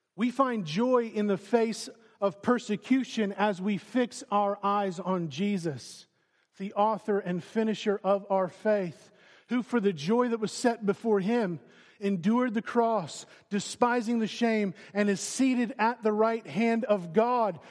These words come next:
We remember this, his suffering at the, in his humiliation at the hands of sinful men,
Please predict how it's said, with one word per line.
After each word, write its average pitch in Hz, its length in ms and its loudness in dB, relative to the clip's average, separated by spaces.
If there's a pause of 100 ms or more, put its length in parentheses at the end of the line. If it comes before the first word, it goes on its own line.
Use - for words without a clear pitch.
(180)
We 240 200 2
remember 240 800 2
this, 240 520 0 (220)
his 285 320 2
suffering 247 640 2 (240)
at 233 180 4
the, 220 180 2
in 233 140 4
his 269 300 2
humiliation 269 680 2
at 233 140 0
the 226 80 4
hands 254 360 2
of 233 100 -2
sinful 285 580 2 (180)
men, 214 600 2